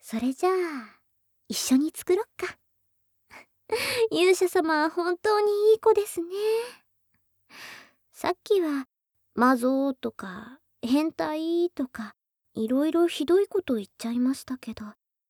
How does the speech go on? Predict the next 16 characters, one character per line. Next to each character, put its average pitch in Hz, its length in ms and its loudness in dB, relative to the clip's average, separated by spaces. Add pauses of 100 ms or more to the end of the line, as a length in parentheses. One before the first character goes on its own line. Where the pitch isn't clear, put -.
(540)
勇 254 180 0
者 269 180 -4
様 214 280 -6
の 190 160 -10
こ - 140 -14
と、 220 240 -10 (840)
大 320 200 -2
好 - 40 -14 (120)
き 254 100 -2
で 185 120 -12
す - 100 -16
か - 100 -16
ら 185 140 -16
ね。 269 100 -2 (1400)
<laughs> - 460 -14 (2000)
あ、 277 180 8